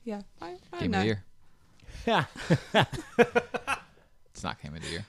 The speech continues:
Speaker 3: What else? What else? You played one more thing, right?
Speaker 1: Um, today was Game of Thrones episode three.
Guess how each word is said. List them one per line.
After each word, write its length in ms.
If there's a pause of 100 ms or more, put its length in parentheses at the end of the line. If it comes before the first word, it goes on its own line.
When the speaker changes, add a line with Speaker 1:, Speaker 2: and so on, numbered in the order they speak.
Speaker 3:
What 220
else? 240
What 120
else? 220
You 60
played 260
one 120
more 120
thing, 200
right? 260
Speaker 1:
Um, 520 (120)
today 540
was 480
Game 160
of 60
Thrones 300
episode 320
three. 300